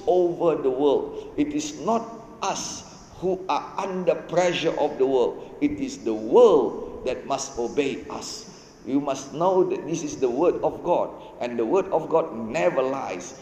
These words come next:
Satan is a liar. Satan is the one who said to you that you cannot make it. Satan is the one who said to you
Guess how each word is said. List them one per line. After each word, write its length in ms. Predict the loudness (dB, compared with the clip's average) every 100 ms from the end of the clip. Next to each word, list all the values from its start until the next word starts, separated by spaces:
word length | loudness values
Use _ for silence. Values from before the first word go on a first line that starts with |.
| -20 -20 -20 -16
Satan 720 | -10 0 2 2 2 -2 -2
is 200 | -6 -2
a 80 | -2
liar. 500 | -2 -2 -2 -4 -6 -12 -18
Satan 420 | -8 -4 -2 -4 -6
is 140 | -8
the 100 | -4
one 180 | -2 -2
who 120 | -4
said 340 | -6 -4 -4 -6
to 60 | -6
you 360 | -4 -4 -6 -10 -8
that 180 | -6
you 140 | -6 -8
cannot 400 | -6 -4 -4 -4
make 340 | -2 -2 -4
it. 360 | -8 -8 -12 -12
Satan 320 | -4 -2 -4
is 160 | -6 -8
the 100 | -2
one 220 | 0 0
who 140 | -2 -8
said 360 | -4 -4 -4
to 80 | -6
you 360 | -4 -4 -6